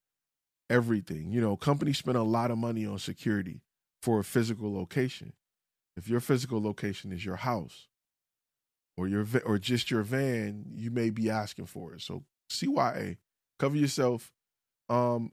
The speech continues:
understand that there are people who, whose career is to get the same money you're after, but not in a way you're after it, not in a legal way.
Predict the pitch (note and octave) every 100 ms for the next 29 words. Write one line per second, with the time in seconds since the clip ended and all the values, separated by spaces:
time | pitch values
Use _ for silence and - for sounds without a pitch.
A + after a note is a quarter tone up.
0 | - B2+ D3 C#3+ C#3 C#3 B2+ C3+ C3 A#2+
1 | - C#3+ C#3 C3 C3+ B2+ B2 A#2+ C3 -
2 | B2+ - - A#2+ A#2 D3+ D3+ B2+ B2+ _
3 | _ _ _ _ A#2 A2+ B2 B2 C3+ C3+
4 | - C#3 C3+ C#3 C3+ C3+ C3+ C#3+ C#3 C#3
5 | - D3 A#2 A#2 B2 B2 A#2+ A#2 A#2+ A#2+
6 | A#2 A2+ A2 G#2 - D2+ C2+ F#2+ A2+ A#2+
7 | A2+ A2+ A#2+ A2 G2+ G2+ F#2